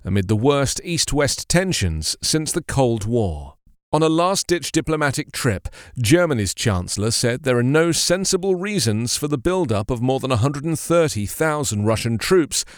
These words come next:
on Ukraine's borders to the north, south, and east, and he urged more dialogue.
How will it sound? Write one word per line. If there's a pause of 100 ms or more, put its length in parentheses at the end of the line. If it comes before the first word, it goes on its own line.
(140)
on
Ukraine's
borders
to
the
north, (140)
south,
and
east, (400)
and
he
urged
more
dialogue.